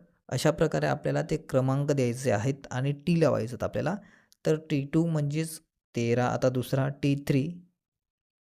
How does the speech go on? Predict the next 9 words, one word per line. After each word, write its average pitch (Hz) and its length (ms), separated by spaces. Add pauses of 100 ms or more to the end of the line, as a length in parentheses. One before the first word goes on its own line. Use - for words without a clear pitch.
किती 151 300
तर 175 140 (1600)
एकोणावीस 156 720
आणि 147 280 (320)
टी 135 120
फोर 117 280 (480)
किती 147 300
तर 190 120 (300)
पंचवीस. 104 480